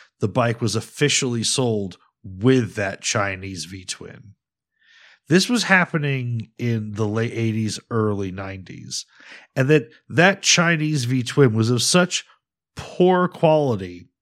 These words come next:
that then they found a company called Swaraj,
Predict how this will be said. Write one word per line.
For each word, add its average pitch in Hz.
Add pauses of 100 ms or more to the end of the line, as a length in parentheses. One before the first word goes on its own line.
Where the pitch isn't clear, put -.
(480)
that 117
then 131 (960)
they 131
found 131
a 120
company 120
called 107
Swaraj, 185